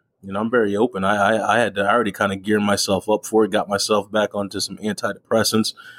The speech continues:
uh, 'cause I'm, I felt it starting to creep in a little bit, that depression, and I just gotta make sure I'm ready, <laughs> ready for a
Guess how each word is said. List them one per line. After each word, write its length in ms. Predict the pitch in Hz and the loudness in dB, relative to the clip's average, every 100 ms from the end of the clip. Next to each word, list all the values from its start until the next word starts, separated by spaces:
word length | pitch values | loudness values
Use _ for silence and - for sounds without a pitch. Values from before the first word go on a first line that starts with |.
| - _ | -20 _
uh, 440 | 98 92 95 90 92 - | -4 0 0 0 -2 -6
'cause 180 | 90 98 | -6 -2
I'm, 280 | 104 98 - _ _ _ _ _ _ _ _ _ _ - | 0 -2 -8 _ _ _ _ _ _ _ _ _ _ -20
I 60 | 104 | -16
felt 280 | - 104 101 | -2 -2 0
it 60 | |
starting 240 | 92 104 95 | 0 0 -2
to 40 | |
creep 280 | - 110 98 | -2 0 2
in 100 | 104 | 2
a 60 | 104 | 4
little 180 | 110 | 4
bit, 240 | 107 117 - _ _ - | 4 2 2 _ _ -8
that 120 | 98 | -6
depression, 540 | 85 - 113 110 120 | -4 0 2 2 2
and 220 | 110 92 87 _ _ _ _ _ - | 2 0 -6 _ _ _ _ _ -14
I 60 | |
just 140 | 98 - | -12 -6
gotta 140 | 95 | -2
make 120 | 101 | -2
sure 160 | 95 98 | -2 -2
I'm 160 | 107 | 0
ready, 280 | 98 110 90 - _ _ _ _ 110 - | 2 0 -2 -10 _ _ _ _ -18 -2
<laughs> 0 | 156 131 - 139 - | 0 0 2 0 2
ready 240 | 135 131 | 2 2
for 280 | 120 131 123 | 2 0 2
a 220 | 117 101 | 2 -2